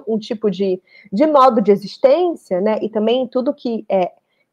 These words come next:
em tudo que ela entende como conhecimento, que é muito diferente do que os Guarani tão entendendo como conhecimento e como modos de existência.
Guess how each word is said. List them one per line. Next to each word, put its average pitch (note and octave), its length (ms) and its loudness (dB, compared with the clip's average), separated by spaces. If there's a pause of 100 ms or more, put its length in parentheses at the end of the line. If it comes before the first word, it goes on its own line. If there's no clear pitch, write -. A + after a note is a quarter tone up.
em F#3+ 40 -12
tudo A#3+ 260 -2
que C4 100 4
ela A#3 100 6
entende A3 440 2
como F#3+ 180 -2
conhecimento, G#3+ 800 -2
que C#4 100 0
é E4+ 60 6
muito F4+ 320 2
diferente E4 580 2
do D4+ 100 -4
que - 80 -6
os C4+ 80 -2
Guarani C#4+ 380 6
tão D#4 180 0
entendendo D4+ 540 0
como C4 220 -2
conhecimento A#3 540 -2
e A3+ 40 -18
como A#3 160 -4
modos G#3 300 -2
de F#3+ 80 -6
existência. D#3+ 640 -8